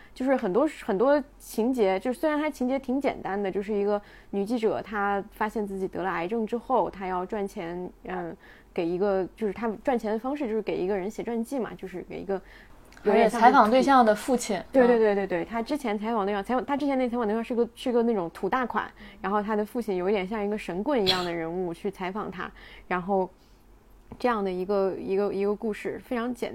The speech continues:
Speaker 1: 单。然后，呃，但是在这部片里面，我觉得比较，嗯，让我喜欢的是，它还是有一些很，很灵巧、很亮点的部分，包括我特别喜欢最后那个嗯，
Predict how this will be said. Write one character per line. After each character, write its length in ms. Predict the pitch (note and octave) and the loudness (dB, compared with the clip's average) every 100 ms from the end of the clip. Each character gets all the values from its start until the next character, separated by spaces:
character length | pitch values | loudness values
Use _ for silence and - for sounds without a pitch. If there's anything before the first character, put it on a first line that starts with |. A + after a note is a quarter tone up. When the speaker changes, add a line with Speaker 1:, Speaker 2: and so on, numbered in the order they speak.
| - | -8
Speaker 1:
单。 280 | F#3+ F3+ F3 | -8 -6 -8
然 200 | G3 G3 | -8 -4
后， 200 | A3 A3+ - - - - - | -2 -2 -6 -20 -20 -20 -8
呃， 280 | G#3+ G#3 G3+ | 0 2 2
但 160 | D#4+ | 4
是 140 | D#4 D#4+ | 4 6
在 160 | E4+ - - | 4 2 -6
这 200 | - F#4 | 4 6
部 120 | C4 | 6
片 240 | C4+ F4 F4 | 0 2 2
里 100 | B3+ | 2
面， 200 | F3+ E3+ | 2 0
我 140 | D3+ | -2
觉 100 | F#3+ | 0
得 80 | A3 | 0
比 180 | A#3 F3+ | 0 -4
较， 380 | - A#3 G3+ F#3+ - - _ - | 4 6 6 4 -2 -20 _ -4
嗯， 280 | G3+ F#3+ - | -2 0 0
让 160 | C4 | 2
我 340 | G3 E3 A2+ G2 - - | 2 0 -2 -8 -14 -18
喜 240 | - - | -14 -6
欢 240 | F#3 A3 B3+ | -2 0 2
的 100 | C4 | 0
是， 140 | B3 | -2
它 80 | B3 | -8
还 160 | B3+ B3 | -6 -6
是 140 | C#4 | -2
有 120 | A3 | -2
一 60 | - | -2
些 160 | B3+ | -4
很， 340 | B3+ A3 E3+ - - - | -6 -4 -6 -8 -14 -8
很 200 | G3 E3+ - - - | -6 -6 -10 -20 -6
灵 180 | G3+ B3 | -2 -2
巧、 240 | C#4+ G3 | 0 -4
很 240 | F#3+ E3 | -4 -6
亮 220 | A3+ D#4 A#3+ | -4 -2 -2
点 140 | - | -6
的 40 | |
部 220 | E3 F4 C#4 | -2 0 0
分， 180 | - - - - - | -2 -10 -18 -20 -10
包 140 | - A3+ | 0 0
括 320 | - B3 G3 | 2 4 4
我 300 | - F#3+ F3+ | 2 2 0
特 120 | A3+ | 0
别 140 | B3 A#3+ | 0 0
喜 240 | - - | -2 -10
欢 240 | - F3 | -6 -4
最 160 | G3 C#4+ | 0 0
后 260 | - E4+ A3+ | 2 4 4
那 180 | G#3 F3 | 2 2
个 200 | F3 E3+ - - - - | 0 0 -4 -20 -20 -8
嗯， 360 | F#3+ F#3 E3+ | -4 -2 -4